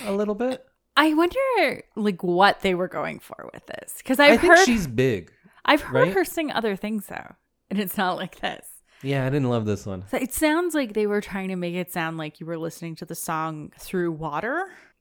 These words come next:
Speaker 1: Oh.
Speaker 2: It's like,
Speaker 1: You
Speaker 2: it's
Speaker 1: think
Speaker 2: all,
Speaker 1: that's what they're
Speaker 2: like,
Speaker 1: going for?
Speaker 2: wobbly and, like, weird. And I just, I don't like this version. And I don't understand what they were thinking when they were like, "Yep, this is the take. Let's do it."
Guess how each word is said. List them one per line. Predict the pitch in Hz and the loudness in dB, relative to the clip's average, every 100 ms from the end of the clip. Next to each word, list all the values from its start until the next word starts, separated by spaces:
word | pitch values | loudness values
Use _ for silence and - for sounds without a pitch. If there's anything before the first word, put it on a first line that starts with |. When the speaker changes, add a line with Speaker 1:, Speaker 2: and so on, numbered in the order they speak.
| - 135 160 | -6 0 2
Speaker 1:
Oh. | 226 185 147 131 113 107 98 98 110 _ _ | 4 4 4 2 0 -2 -6 -8 -12 _ _
Speaker 2:
It's | - - | -14 -8
like, | 208 | -6
Speaker 1:
You | 135 | -4
Speaker 2:
it's | 143 | 0
Speaker 1:
think | 208 | 4
Speaker 2:
all, | |
Speaker 1:
that's | 214 220 | 4 4
what | 220 | 4
they're | - | 4
Speaker 2:
like, | |
Speaker 1:
going | 113 117 | 2 -2
for? | 135 180 247 | -4 -8 -8
Speaker 2:
wobbly | 165 165 175 170 180 214 202 202 196 196 | -12 -6 0 0 2 0 -2 -4 -4 -4
and, | 190 | -4
like, | 175 170 180 | -6 -8 -10
weird. | 175 175 185 220 294 320 226 - - - - - | -12 -6 -6 -4 -4 -4 -6 -10 -20 -20 -20 -6
And | 214 196 185 | -4 -2 -2
I | 190 190 | -2 -2
just, | 190 - - _ _ _ - _ - | -4 -6 -14 _ _ _ -20 _ 6
I | 247 262 254 | 8 8 6
don't | 220 190 - | 0 0 -4
like | 156 - | -8 -8
this | 139 - | -12 -8
version. | 135 - 143 - | -10 -8 -10 -8
And | - 190 | -4 0
I | 196 | 0
don't | 190 190 - | 0 -2 -2
understand | 185 175 - 175 180 | -6 -6 -6 -8 -6
what | 175 | -4
they | - | -4
were | 175 | -4
thinking | 175 180 180 175 | -6 -8 -8 -8
when | 175 175 | -6 -4
they | 170 | -4
were | 175 | -2
like, | 165 165 - | -2 -4 -2
"Yep, | 190 202 - | 0 0 0
this | 180 196 190 | -2 -2 0
is | 226 - | 0 0
the | 220 | -2
take. | 196 220 185 - _ - | 0 -2 -2 -8 _ -10
Let's | 185 180 - 185 | -4 -4 -4 -8
do | 185 175 | -4 -4
it." | - - | -6 -10